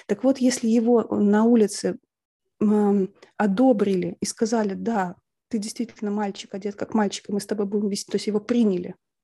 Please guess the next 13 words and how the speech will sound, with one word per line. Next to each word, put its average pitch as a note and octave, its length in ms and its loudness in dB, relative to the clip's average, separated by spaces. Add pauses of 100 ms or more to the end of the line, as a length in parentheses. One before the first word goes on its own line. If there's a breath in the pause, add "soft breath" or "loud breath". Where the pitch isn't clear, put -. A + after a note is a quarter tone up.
(460)
как, - 300 -10
э, G3+ 60 -6
вот F#3+ 300 -8
эту, - 160 -10
как - 220 -10
ролевую G3+ 400 0
модель, B3+ 380 -4 (760 loud breath)
то G#3+ 60 -4
тут F4 180 -2
всё A#3 240 -4
окей. F3+ 460 -10 (240 soft breath)
Если B3 340 -4
его A#3 300 4